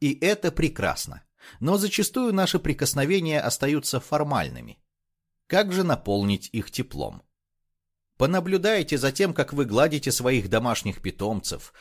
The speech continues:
собачек, котиков, как много в таких прикосновениях естественности, смелости и теплоты. Перенесите это на своих любимых людей.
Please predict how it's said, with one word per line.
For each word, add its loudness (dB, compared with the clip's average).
собачек, 0
котиков, -2
как 0
много 0
в -4
таких -2
прикосновениях 0
естественности, -6
смелости -2
и -4
теплоты. -8
Перенесите 0
это 2
на -2
своих -2
любимых -2
людей. -10